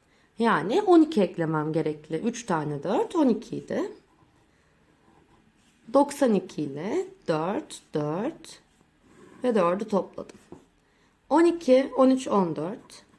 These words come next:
Elde var bir, dokuz. Bir de elde on. Demek ki dört yıl sonra yaşlarının toplamı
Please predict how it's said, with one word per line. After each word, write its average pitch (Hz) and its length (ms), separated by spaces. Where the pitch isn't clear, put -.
Elde 190 280
var 127 360
bir, 233 360
dokuz. 262 320
Bir 247 120
de 185 60
elde 185 520
on. 262 300
Demek 220 300
ki 208 100
dört 302 300
yıl 214 80
sonra 196 320
yaşlarının 208 640
toplamı 185 720